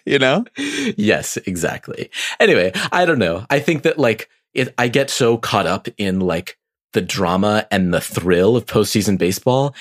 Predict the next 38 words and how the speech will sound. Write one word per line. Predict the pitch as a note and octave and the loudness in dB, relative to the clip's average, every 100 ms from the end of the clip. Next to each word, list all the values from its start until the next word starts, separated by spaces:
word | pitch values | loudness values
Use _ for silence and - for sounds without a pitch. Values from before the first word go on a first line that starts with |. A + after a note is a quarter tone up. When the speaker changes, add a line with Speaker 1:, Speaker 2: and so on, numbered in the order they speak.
| - A2 | -8 0
Speaker 2:
and | G#2+ | 2
then | A2 | 2
I | F#2+ | 0
see, | - - G2 G#2+ | -2 0 2 4
like, | G2 - | 2 0
the | D#2+ | -2
disappointment | F2 - - E2+ F2+ B2+ | -2 -4 -4 -2 -2 -2
on | A2 | 0
the | E2+ | 0
other | D#2+ F2 | 0 -2
team's | - F2 - | -2 -4 -2
faces, | E2+ F#2+ D#3 D3+ | -2 0 0 0
and | - G#2+ | -2 0
I'm | G2+ G2 | 0 0
like, | F2 - _ _ _ | -2 -6 _ _ _
Speaker 1:
Wait, | F#3+ F#3 | -2 0
I | D3+ | 0
didn't | G3+ F3 | 2 0
Speaker 2:
"Fuck. | - | 0
Speaker 1:
sign | A#2 B2 | 0 0
up | - | -2
for | B2+ | -2
this." | C#3+ G#3 - - - F#3 A#3+ | 0 0 -2 -8 -6 0 0
<laughs> | - | 0
Speaker 2:
God | F3+ C#3 | -2 0
damn | A2+ G#2 | 0 2
it. | A#2 D3 | 2 2
No, | E3+ F#3+ C#3 A#2 | 2 2 2 2
don't | D#3 F#3+ | 0 -2
show | - G3 | -2 0
me | F#3 | 2
the | B2+ | 0
sad | - G2+ A#2+ E3+ | 0 0 2 0
players. | - - D#2 E2+ B2 B2 | -2 -2 0 2 0 0
That's | E3+ F#3+ | -2 0
not | - D#2 D#2 | 0 0 -2
fun | - D#2+ D#2+ | -2 -2 0
anymore. | F2+ G2 G2+ F#2+ G#2+ C#3+ E3 | 0 0 2 2 4 2 0